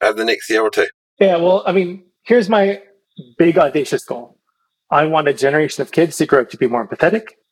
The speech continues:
Speaker 2: and compassionate and tolerant than any other time, let's say, in history. And not just here, but, like, in the, in the U S, but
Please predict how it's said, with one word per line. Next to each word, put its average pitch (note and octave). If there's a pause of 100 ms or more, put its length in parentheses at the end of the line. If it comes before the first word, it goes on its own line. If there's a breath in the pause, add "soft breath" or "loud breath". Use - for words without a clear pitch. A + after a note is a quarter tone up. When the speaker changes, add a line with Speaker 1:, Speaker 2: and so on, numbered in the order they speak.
Speaker 2:
and C3
compassionate C3+ (100)
and B2+
tolerant A#2+ (480)
than B2
any D3+
other C#3
time, B2
let's B2
say, B2+
in A#2+
history. - (440 loud breath)
And A3
not A3+
just G3
here, D#3+
but, E3
like, C#3
in D#3
the, D#3
in F3
the C#3
U D3
S, C3+
but C3+